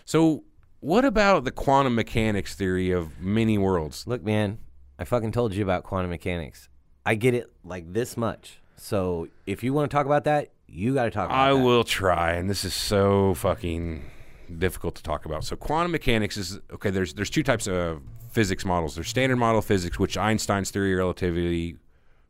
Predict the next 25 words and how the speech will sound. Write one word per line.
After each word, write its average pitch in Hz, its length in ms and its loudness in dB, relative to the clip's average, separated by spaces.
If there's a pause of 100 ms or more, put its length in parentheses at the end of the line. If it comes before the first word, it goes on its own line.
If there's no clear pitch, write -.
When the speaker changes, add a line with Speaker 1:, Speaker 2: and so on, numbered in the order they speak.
Speaker 1:
pretty 135 280 2
much 107 260 2
nails, 87 400 0
and 87 100 -4
we 92 80 0
can 95 120 -2
get 92 120 2
all 101 180 6
the 95 80 2
rules 95 280 6
for 90 160 0
what 90 160 6
the 90 140 4
observable 85 420 2
universe 85 340 0
as 85 120 -2
we 85 60 -4
see - 120 -2
it 87 60 0
on 85 100 -2
a 82 40 -4
macro 82 360 -4
level 73 320 -8
is. 64 220 -12 (1080)
Um, 87 600 -6